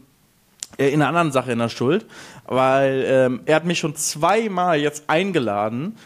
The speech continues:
zu einem richtig teuren Sterne-Restaurant. Und, äh, du kannst dir vorstellen, wie teuer so ein Sterne-Restaurant ist. Also ich sag mal so, die Rechnungen waren, glaub ich, sogar in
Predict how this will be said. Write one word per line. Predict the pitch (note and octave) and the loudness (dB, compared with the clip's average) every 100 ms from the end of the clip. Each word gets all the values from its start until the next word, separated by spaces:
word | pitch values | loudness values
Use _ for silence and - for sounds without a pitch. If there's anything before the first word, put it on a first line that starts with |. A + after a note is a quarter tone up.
| - - | -20 -8
zu | D#3 | -2
einem | D3 C#3+ | 0 0
richtig | A#2+ D3 G3 - F3 - | -2 0 -2 -2 -10 -4
teuren | E3+ E3 D#3+ | 0 0 -2
Sterne-Restaurant. | - D#3 C#3 A#2+ A#2+ G#2+ G#2 A#2 G#3+ - - - _ | 0 0 0 -2 -2 -4 -2 -2 -4 -10 -20 -20 _
Und, | C#3+ C#3 C#3+ C#3+ | -2 -2 -2 -4
äh, | - C3+ C3+ C3+ | 0 2 4 2
du | - - | -2 -2
kannst | D#3 D3+ | -2 0
dir | |
vorstellen, | D#3+ E3 D#3 C3+ | 0 0 0 -6
wie | |
teuer | - D3+ C#3+ B2+ | -4 0 2 2
so | |
ein | B2 | 0
Sterne-Restaurant | - C3+ C3 B2 - A#2 B2 D3+ | 2 2 2 0 0 2 2 2
ist. | A2+ | 2
Also | B2+ | 0
ich | B2+ | 0
sag | C#3 | 0
mal | C3+ | 2
so, | C#3 | 2
die | B2+ | 0
Rechnungen | C3+ D#3 E3+ D3 | 0 0 -2 0
waren, | C#3+ F3 E3 | 0 0 -2
glaub | C#3+ C#3 F#3 A3+ | -2 2 2 2
ich, | G3 | -2
sogar | - F#3+ F3+ | -2 -2 0
in | E3 | -2